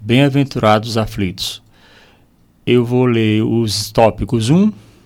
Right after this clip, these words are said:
e três. Bem-aventurados os que choram, porque serão consolados. Bem-aventurados os que têm fome e sede de justiça, porque serão saciados.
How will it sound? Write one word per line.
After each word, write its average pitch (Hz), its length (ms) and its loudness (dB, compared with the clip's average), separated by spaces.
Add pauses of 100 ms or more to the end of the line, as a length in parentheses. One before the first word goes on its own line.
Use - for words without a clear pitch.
(160)
e 139 80 -2
três. - 560 -6 (1400)
Bem-aventurados 135 840 4
os 113 100 -6
que 110 120 -6
choram, 107 600 2 (100)
porque 123 280 0
serão 127 320 2
consolados. 110 1000 0 (1040)
Bem-aventurados 131 760 2
os - 80 -6
que - 100 -10
têm 107 220 -2
fome 127 360 0
e - 20 -2
sede 120 360 0
de 107 60 -4
justiça, 123 720 -4 (800)
porque 135 280 0
serão 127 340 2
saciados. 95 920 -4